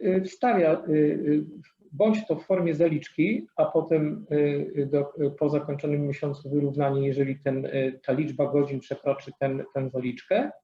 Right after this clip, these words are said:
albo w formie zryczałtowanej. No i niektóre sądy akceptują, y, taką formułę,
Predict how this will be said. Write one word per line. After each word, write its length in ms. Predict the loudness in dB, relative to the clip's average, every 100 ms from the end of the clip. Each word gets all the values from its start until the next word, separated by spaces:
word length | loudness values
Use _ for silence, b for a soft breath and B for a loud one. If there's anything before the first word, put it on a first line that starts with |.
| _ _ _ _ _ -2
albo 280 | 0 2 0
w 100 | 0
formie 260 | 2 2
zryczałtowanej. 840 | 2 0 0 2 2 2 0 -2 -8 _ _ _ _ _ -2
No 120 | 2
i 260 | 4 4 4
niektóre 460 | 2 0 2 2 2
sądy 600 | 2 2 4 4 2 2
akceptują, 920 | -2 -2 -4 -2 0 4 4 2 -2 -4
y, 260 | 0 0 0
taką 340 | -4 0 0
formułę, 560 | 0 2 4 4 2 0